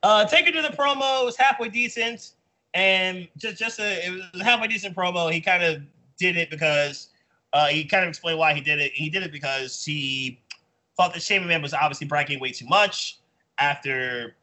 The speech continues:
uh, the whole Best in the World thing. And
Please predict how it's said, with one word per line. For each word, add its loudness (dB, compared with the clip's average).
uh, 0
the -6
whole -4
Best -4
in -20
the -14
World 4
thing. 0
And 2